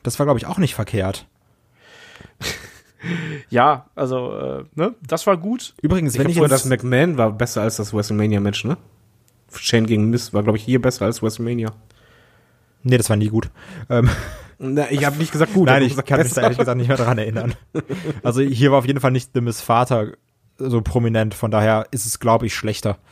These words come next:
Speaker 1: Ähm, nee, was mir gerade aber nochmal einfällt, wo ich jetzt gerade den Namen lese, äh, wo ich ein bisschen sauer werde,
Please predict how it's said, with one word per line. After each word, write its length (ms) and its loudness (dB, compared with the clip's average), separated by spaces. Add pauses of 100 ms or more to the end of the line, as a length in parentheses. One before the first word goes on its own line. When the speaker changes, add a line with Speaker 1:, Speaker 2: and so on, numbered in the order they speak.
(420)
Speaker 1:
Ähm, 260 -2 (100)
nee, 160 2
was 120 2
mir 60 4
gerade 140 4
aber 80 4
nochmal 180 2
einfällt, 260 -2
wo 60 0
ich 60 2
jetzt 160 -4
gerade 180 -2
den 60 -2
Namen 220 0
lese, 420 0 (320)
äh, 240 2
wo 60 2
ich 60 -4
ein 60 0
bisschen 220 -4
sauer 300 4
werde, 360 2